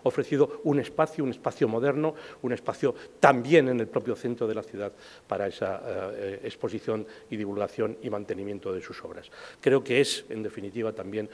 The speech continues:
un objetivo magnífico, eh, de ciudad. Un objetivo que viene, eh, en el centro de la ciudad, norte y sur, al otro lado del Arlanzón,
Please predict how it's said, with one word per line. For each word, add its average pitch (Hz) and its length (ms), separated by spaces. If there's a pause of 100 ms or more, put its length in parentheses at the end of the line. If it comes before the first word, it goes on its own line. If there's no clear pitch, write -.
(320)
un 123 120
objetivo 123 480
magnífico, 120 1000
eh, 101 280
de 98 120
ciudad. - 280 (360)
Un 185 100
objetivo 202 500 (320)
que 147 120
viene, 190 440
eh, 143 320
en 139 140
el 123 120
centro 202 400
de 160 80
la 143 80
ciudad, 143 520
norte 156 440
y 120 60
sur, 127 440
al 131 120
otro 147 220
lado 147 300
del 123 260
Arlanzón, 123 640